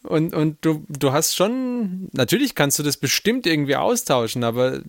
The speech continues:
es ist schon alles stark drauf gemünzt, dass du ihn halt baust auf genau diesem Base. Und wenn du halt irgendwie deine Elfen gerne nicht auf Ruinen und Wald stehen haben möchtest, dann,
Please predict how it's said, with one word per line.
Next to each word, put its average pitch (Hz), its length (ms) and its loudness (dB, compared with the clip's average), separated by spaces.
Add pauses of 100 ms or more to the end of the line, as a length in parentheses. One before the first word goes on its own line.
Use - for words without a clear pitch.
(100)
es 127 160 -2
ist 135 120 0
schon 190 200 0
alles 185 300 0
stark 160 360 0
drauf 175 240 -2
gemünzt, 170 400 0
dass 156 160 2
du - 80 -2
ihn 147 140 0
halt 147 160 0
baust 156 260 0
auf 139 180 0
genau 135 300 2
diesem 160 300 -4
Base. 170 440 -2
Und 104 140 -6
wenn 113 160 -2
du 123 140 0
halt 135 400 -2 (580)
irgendwie 131 360 0
deine 139 320 0
Elfen 143 380 0
gerne 139 300 2
nicht 147 280 0
auf - 600 -2
Ruinen 175 1000 0
und 160 180 0
Wald 147 300 0
stehen 156 360 -2
haben 170 240 -2
möchtest, 180 580 -2
dann, 156 500 -4